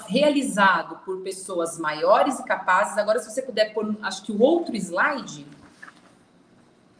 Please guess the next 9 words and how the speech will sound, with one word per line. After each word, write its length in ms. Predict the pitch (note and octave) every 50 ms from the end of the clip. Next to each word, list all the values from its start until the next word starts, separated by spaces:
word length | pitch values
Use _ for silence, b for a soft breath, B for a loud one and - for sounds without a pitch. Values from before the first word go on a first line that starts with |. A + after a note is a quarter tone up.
| - _ _ _ _ _ - _ -
é, 200 | F3 F3 D#3+ F3+
o 100 | G#3 G#3+
outro, 400 | F#3+ E3+ D3+ - - - - - -
isso, 480 | A3+ G#3+ A3+ G#3+ F#3+ F3 F3+ - - F#3
esse 160 | F#3 F3+ -
daí. 260 | C4 B3+ F#3+ - - - - B B B B B B B B B B B B B B B B B B -
Aí 240 | G3 G3 A3+ C4
vai 240 | C4 C#4 C#4+ D4 C#4+
tá 420 | - A#3+ F3+ D3 - - - -